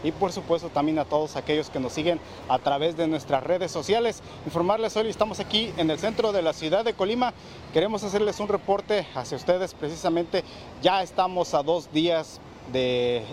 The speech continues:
esta jornada electoral que se vivirá aquí en el estado, donde elegiremos precisamente a, a las autoridades que nos van a dirigir por, en el caso de la gobernatura, seis años, en el caso de las presidencias municipales, tres años,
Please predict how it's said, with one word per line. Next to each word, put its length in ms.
esta 300
jornada 420
electoral 480
que 80
se 140
vivirá 380
aquí 180
en 100
el 80
estado, 420
donde 500
elegiremos 540
precisamente 680
a, 220
a 100
las 220
autoridades 880
que 120
nos 340
van 240
a 60
dirigir 480
por, 400
en 220
el 160
caso 280
de 80
la 100
gobernatura, 540
seis 300
años, 400
en 80
el 100
caso 260
de 60
las 140
presidencias 500
municipales, 760
tres 300
años, 340